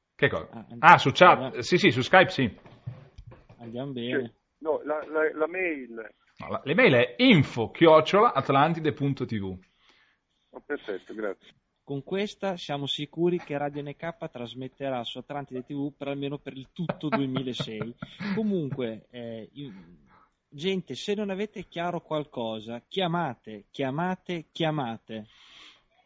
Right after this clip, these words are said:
Speaker 2: Ornella,
Speaker 1: Allora,
Speaker 2: ho
Speaker 1: fai una
Speaker 2: dato
Speaker 1: cosa, eh.
Speaker 2: coniglio proprio a te, perché prendi Skype e chiama, oppure prendi il telefono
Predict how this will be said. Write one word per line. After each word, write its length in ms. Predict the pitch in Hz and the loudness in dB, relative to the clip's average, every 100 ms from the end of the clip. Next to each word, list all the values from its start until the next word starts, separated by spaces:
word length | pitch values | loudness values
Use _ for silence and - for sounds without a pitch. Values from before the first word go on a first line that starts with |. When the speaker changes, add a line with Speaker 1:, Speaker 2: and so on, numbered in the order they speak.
| _ _ _ _ _ _ _ _ _ _ - | _ _ _ _ _ _ _ _ _ _ -12
Speaker 2:
Ornella, 760 | - 190 202 185 131 120 117 - _ - - | -2 0 0 0 -2 -4 -6 -10 _ -10 2
Speaker 1:
Allora, 120 | 139 | 8
Speaker 2:
ho 40 | |
Speaker 1:
fai 60 | 202 | 10
una 20 | |
Speaker 2:
dato 120 | 196 | 12
Speaker 1:
cosa, 180 | 160 135 | 12 10
eh. 20 | |
Speaker 2:
coniglio 440 | - - 240 214 214 | 8 6 2 0 0
proprio 320 | - 220 208 | -2 -4 -4
a 40 | |
te, 300 | - 131 113 - | -2 -4 -4 -8
perché 380 | - 165 - 120 - - - | -10 -8 -6 -6 -6 -10 -4
prendi 360 | 254 233 185 | -4 -2 -2
Skype 540 | 175 226 247 247 247 185 | -2 -2 -2 -4 -4 -6
e 160 | 175 | -6
chiama, 460 | - 208 196 139 120 - | -6 -6 -4 -6 -8 -10
oppure 580 | 190 - 220 139 135 | -12 -10 -8 -4 -6
prendi 360 | 160 - 208 180 | -8 -8 -6 -6
il 100 | 123 | -8
telefono 720 | 151 151 131 113 - 160 226 | -6 -2 -2 -4 -8 -6 -8